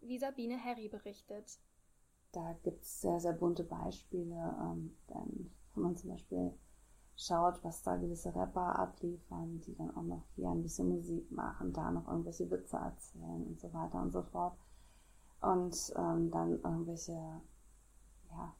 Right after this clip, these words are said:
Speaker 2: zum Beispiel Olli Pötsch ist da ein gutes Beispiel, der dann auch mal in Schulen reingeht und da den Kindern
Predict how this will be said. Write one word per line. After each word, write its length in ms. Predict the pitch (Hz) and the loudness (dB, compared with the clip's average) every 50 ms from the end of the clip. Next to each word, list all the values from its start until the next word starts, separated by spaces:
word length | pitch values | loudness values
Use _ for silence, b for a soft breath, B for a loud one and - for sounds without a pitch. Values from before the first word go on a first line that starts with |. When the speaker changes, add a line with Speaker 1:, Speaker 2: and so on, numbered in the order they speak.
| - - - | -4 -4 -4
Speaker 2:
zum 200 | - - - 170 | -4 -4 -6 -6
Beispiel 300 | - - 196 - - - - | -4 0 0 0 0 2 2
Olli 200 | 180 175 185 185 | 4 4 4 2
Pötsch 420 | 185 - 196 196 196 196 - - | 0 0 -2 -2 -2 -2 -4 -4
ist 320 | - - 165 - - - - | -2 -2 -2 -4 -4 -4 -2
da 240 | 175 175 175 170 | 0 2 2 2
ein 280 | 175 - 175 170 170 175 | 2 2 2 2 4 4
gutes 320 | 180 185 190 - 202 - | 4 2 0 0 -8 -4
Beispiel, 560 | - - 185 180 180 180 - - 180 175 175 175 B B B B B B B B B B B B - - - - | 2 6 6 6 6 4 0 0 0 0 0 -2 B B B B B B B B B B B B -8 0 4 6
der 220 | 185 180 180 180 | 8 10 10 10
dann 160 | 175 170 - | 8 6 6
auch 120 | - 170 160 | 6 4 6
mal 160 | 175 175 - | 6 6 6
in 80 | 175 | 6
Schulen 460 | 170 - - 196 196 196 190 185 185 185 | 4 2 2 2 4 4 2 2 0 0
reingeht 720 | 185 170 170 170 175 175 175 170 175 175 170 170 165 170 | 4 4 4 4 4 2 0 -2 0 0 2 2 0 0
und 160 | - 170 165 165 | 0 0 0 2
da 100 | 165 160 | 0 0
den 160 | 165 165 165 | 0 -2 -4
Kindern 380 | - - 185 185 175 170 170 | 0 2 2 4 2 2 0